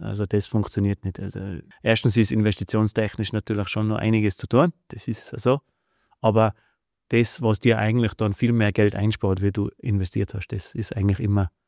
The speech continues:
da das Ziel dran natürlich. Nicht? Aber eben, es gibt einfach jetzt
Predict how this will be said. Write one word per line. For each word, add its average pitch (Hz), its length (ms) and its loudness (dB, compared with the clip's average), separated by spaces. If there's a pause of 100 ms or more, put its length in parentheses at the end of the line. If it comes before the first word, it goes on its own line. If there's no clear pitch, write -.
(320)
da 107 120 2
das 101 180 0
Ziel 113 220 4
dran 92 240 -6
natürlich. 95 380 -8
Nicht? 98 200 -8
Aber 95 320 -8
eben, 101 140 -8
es 98 120 -10
gibt - 240 -6
einfach 98 440 -4
jetzt - 400 -2